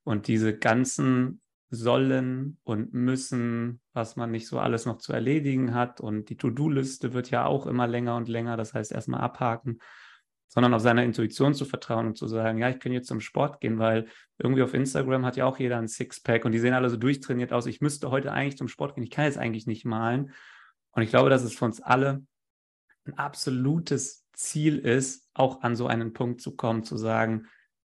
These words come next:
„Ich vertraue wieder voll auf meine Intuition, ich bin ganz bei mir und mache die Dinge, die sich für mich gut anfühlen.“ Und für dich war es dann heute das Malen. Und da möchte ich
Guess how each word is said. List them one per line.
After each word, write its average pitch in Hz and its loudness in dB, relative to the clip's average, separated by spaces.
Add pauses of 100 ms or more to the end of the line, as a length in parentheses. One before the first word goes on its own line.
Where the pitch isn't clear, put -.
„Ich 113 -4
vertraue - 0
wieder 110 4
voll 120 0
auf 113 -4
meine 113 0
Intuition, 117 -2
ich - -8
bin 107 -2 (120)
ganz 131 0
bei 117 4
mir 120 0 (440)
und 120 -2
mache 110 -4
die 113 -4
Dinge, 117 0
die 107 -2
sich 107 -4
für - -6
mich 107 0
gut 123 -4
anfühlen.“ 107 -2
Und 101 -4
für 113 -4
dich 117 2 (420)
war 110 4
es - -4
dann 110 2
heute 107 0 (420)
das - -6
Malen. 117 2
Und 104 -2 (600)
da 120 6
möchte 156 4
ich 143 -6